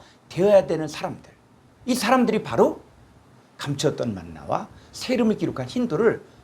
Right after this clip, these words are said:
받는다는 것입니다. 자, 그러면 이긴 자가 받을 것. 자, 이긴 자가 받을 것. 첫 번째, 감추었던 만나를 주십니다. 이 감추어진 만나를 주신다는 이 말의 헬라 원문을 직역하면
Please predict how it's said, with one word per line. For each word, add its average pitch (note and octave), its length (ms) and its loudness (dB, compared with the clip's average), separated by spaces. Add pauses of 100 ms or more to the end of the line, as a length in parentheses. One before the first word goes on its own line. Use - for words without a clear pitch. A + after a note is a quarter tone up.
(300)
받는다는 A#2 560 -6
것입니다. - 260 -18 (1300)
자, - 160 -8
그러면 C#3 400 -2 (400)
이긴 A#3+ 420 6
자가 E3+ 260 0
받을 - 340 -12
것. - 120 -20 (520)
자, - 160 -6
이긴 G#3+ 300 4
자가 F3+ 200 6
받을 G2+ 300 -10
것. - 180 -6 (280)
첫 - 180 -14
번째, - 540 -2 (1600)
감추었던 A3+ 760 4
만나를 G#2 600 -8 (200)
주십니다. - 600 -10 (2750)
이 C4+ 140 6
감추어진 B3+ 600 2
만나를 E3 440 2
주신다는 E3+ 640 0
이 G3+ 140 2
말의 C#3+ 300 0
헬라 G3+ 220 6
원문을 B2+ 680 0
직역하면 D#3+ 720 0